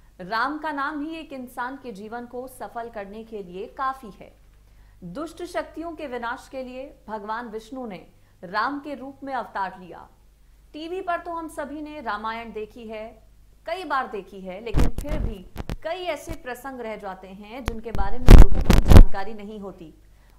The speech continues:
और कुछ ऐसी ही है प्रभु श्री राम की जन्म कथा। आज राम आएंगे की विशेष प्रस्तुति में हम आपको श्री राम की जन्म कथा के कुछ उन पहलुओं के बारे में बताएंगे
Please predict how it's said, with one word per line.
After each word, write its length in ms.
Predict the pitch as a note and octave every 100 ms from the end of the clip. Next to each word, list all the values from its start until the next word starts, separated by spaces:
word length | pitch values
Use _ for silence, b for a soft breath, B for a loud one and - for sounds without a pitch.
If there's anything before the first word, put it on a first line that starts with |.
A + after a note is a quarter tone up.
| -
और 140 | A#3 C4
कुछ 240 | D#4 -
ऐसी 300 | C4 C4 E4
ही 240 | D#4+ E4
है 360 | C#4+ G3 - - -
प्रभु 340 | G#3+ G#3+ C#4+
श्री 260 | C#4 B3+ A3
राम 280 | G3 A#3 B3+
की 320 | C#4 D#4 -
जन्म 440 | F3+ D#3+ A3 G#3 G3
कथा। 520 | E3+ - - - - - B B B B B -
आज 500 | B3 D#4+ C#4+ - - -
राम 340 | G#3+ A3+ B3
आएंगे 460 | A#3+ C4+ C#4 C#4+ D4+
की 160 | D4 A#3
विशेष 480 | A3 C4+ C#4 D4
प्रस्तुति 560 | - B3+ B3+ - C4+ C#4
में 220 | F#3 - _ -
हम 160 | B3+ B3
आपको 400 | A#3+ A#3+ C#4 D4
श्री 260 | - C4 A#3
राम 300 | G#3 B3+ B3+
की 160 | D4
जन्म 300 | G#3 A3+ C4
कथा 360 | B3 A3 A3 A3
के 260 | G#3 G3+ A#3+ B B -
कुछ 240 | D#4 -
उन 200 | D4 F4+
पहलुओं 440 | F4 C#4+ C4+ D#4 E4+
के 140 | D4
बारे 260 | B3 A3 A3
में 120 | G#3
बताएंगे 640 | G3 G3 F#3+ F#3 F3 F3+